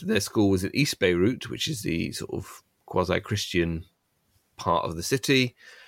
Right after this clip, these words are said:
And West Beirut, where they live, is the Muslim, Jewish, Christian sort of mixed area, and people weren't allowed to pass between them.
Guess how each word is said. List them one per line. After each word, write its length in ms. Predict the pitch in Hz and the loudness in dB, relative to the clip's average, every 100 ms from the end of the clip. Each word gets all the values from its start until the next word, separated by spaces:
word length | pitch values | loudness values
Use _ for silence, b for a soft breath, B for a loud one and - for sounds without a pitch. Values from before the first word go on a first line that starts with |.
| B B _ | B B _
And 540 | 90 90 90 90 92 87 | 0 2 4 2 0 -2
West 320 | 113 120 - | 0 0 2
Beirut, 320 | 98 92 92 82 | 2 4 4 4
where 120 | 90 | 4
they 120 | 87 | 4
live, 360 | 87 85 87 - | 4 2 -2 -8
is 400 | - 87 87 87 | -2 0 0 -2
the 340 | 90 92 85 85 | -2 0 0 0
Muslim, 680 | 95 90 90 85 85 90 - _ _ _ | 2 2 2 2 0 -4 -10 _ _ _
Jewish, 440 | - 85 85 80 - | 0 2 2 0 -4
Christian 560 | 90 - 85 85 82 | -6 -2 -2 -2 -4
sort 160 | - - | -6 -6
of 60 | 85 | 0
mixed 440 | 87 - - - - | 0 0 -6 -8 -2
area, 520 | 85 82 85 87 - - | 0 0 0 -2 -4 -2
and 320 | 87 92 95 | 0 0 0
people 280 | 101 92 87 | 0 2 4
weren't 280 | 87 87 | 4 2
allowed 280 | 87 85 85 | 0 0 -2
to 60 | - | -2
pass 320 | 87 85 - | -2 0 -4
between 400 | - - 123 101 | -12 0 2 2
them. 160 | 90 | -4